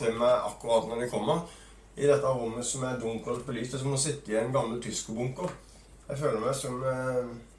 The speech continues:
en forlatt rotte i et, eh, skip, under et skipsdekk.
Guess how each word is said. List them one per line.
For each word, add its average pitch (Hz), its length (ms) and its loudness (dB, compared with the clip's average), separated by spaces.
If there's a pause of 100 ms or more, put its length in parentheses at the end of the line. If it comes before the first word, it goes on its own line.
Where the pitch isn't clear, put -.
(1500)
en 131 120 -8
forlatt 135 480 0
rotte 135 320 -2
i 127 80 -2
et, 127 220 -8
eh, 127 420 2
skip, - 400 -6
under 123 180 -2
et 135 80 -2
skipsdekk. 180 600 -4